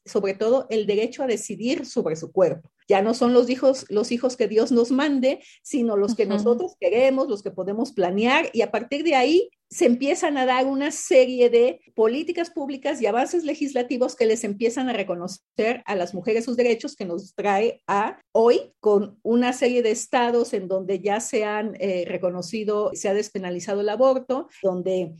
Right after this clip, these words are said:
Speaker 1: se han trabajado, bueno, digamos, hasta hace tres años había una serie de políticas públicas que tenían que ver con el acceso a las mujeres a la educación, a la salud, a que les cuidaran a sus hijos para que pudieran ir a trabajar.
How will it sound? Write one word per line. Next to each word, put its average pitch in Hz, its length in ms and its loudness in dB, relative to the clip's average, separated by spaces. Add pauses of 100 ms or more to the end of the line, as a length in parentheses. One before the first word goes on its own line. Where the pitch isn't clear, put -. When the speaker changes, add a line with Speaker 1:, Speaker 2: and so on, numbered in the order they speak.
Speaker 1:
se - 260 0
han 202 180 0
trabajado, 214 800 2 (100)
bueno, 240 240 6
digamos, 208 500 -2
hasta 185 1080 0
hace 233 280 -2
tres 240 300 0
años 320 560 -2
había 208 260 4
una 262 200 2
serie 247 260 4
de 240 100 6
políticas 226 480 -6
públicas 277 500 -4
que - 80 -4
tenían 202 360 -4
que 233 100 0
ver 240 260 2
con 269 260 4 (220)
el 196 160 0
acceso 214 360 -2
a 233 40 2
las 190 200 -2
mujeres 196 480 -6
a - 20 -4
la 170 80 -2
educación, 240 840 2
a 202 40 -4
la 165 120 -2
salud, 220 580 -4 (140)
a 196 120 -6
que 208 80 0
les 196 160 0
cuidaran 214 400 0
a 196 60 -4
sus 196 260 -8
hijos 240 300 -4
para 185 200 -4
que 180 80 -20
pudieran 190 380 -4
ir 190 120 -4
a 185 60 -6
trabajar. 185 680 -2